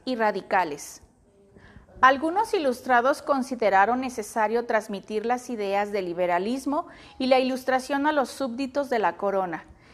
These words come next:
En las trece colonias de Norteamérica fueron bien recibidas y compartidas. Este fue el caso de Benjamin Franklin. Posiblemente fue la figura más importante de los pesa-,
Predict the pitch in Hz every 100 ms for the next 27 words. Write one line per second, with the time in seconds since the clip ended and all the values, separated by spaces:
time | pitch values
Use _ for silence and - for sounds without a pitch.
0 | - - - 269 285 285 339 339 415 415
1 | 294 247 240 247 233 202 196 208 190 196
2 | 214 - - - - 320 381 359 294 277
3 | 302 294 247 220 196 202 226 - 220 220
4 | 233 240 294 254 - - - _ _ _
5 | - - - - 339 349 403 381 339 -
6 | 285 294 277 226 202 208 196 208 214 240
7 | 247 254 214 180 - _ - - - -
8 | - - - - _ _ - - _ -
9 | - - - - - - - - 320 -
10 | 392 415 381 349 339 370 320 302 302 254
11 | 247 247 240 247 320 - 349 262 262 226
12 | 226 262 247 208 - 190 -